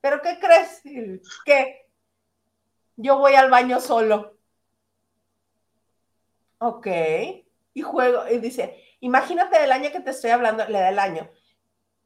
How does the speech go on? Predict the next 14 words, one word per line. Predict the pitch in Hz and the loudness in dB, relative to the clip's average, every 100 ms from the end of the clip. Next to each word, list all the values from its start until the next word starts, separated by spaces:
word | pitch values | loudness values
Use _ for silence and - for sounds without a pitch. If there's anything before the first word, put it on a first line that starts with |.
| _ _ _ _ _ | _ _ _ _ _
Le | 214 | -2
dice, | 220 214 220 - - | -2 -2 -6 -8 -16
"Yo | 202 262 | -4 0
voy | 294 | 2
al | 302 | 2
baño | 294 285 285 | 0 -2 -4
solo | - 247 262 - - | -2 0 0 -2 -10
y | 285 | -12
juego | - 262 247 277 | -4 0 4 4
Viborita | 285 226 226 247 262 | 2 -2 -2 -4 -4
en | 262 | -4
mi | 262 | -4
Nokia." | 269 277 339 277 | 0 0 2 2
<laughs> | 370 - 554 554 - _ _ _ _ _ _ _ - - 202 214 220 214 214 - 202 - - 185 - - - | 2 2 0 0 -12 _ _ _ _ _ _ _ -14 -10 -8 -8 -10 -8 -8 -10 -14 -16 -16 -16 -16 -18 -18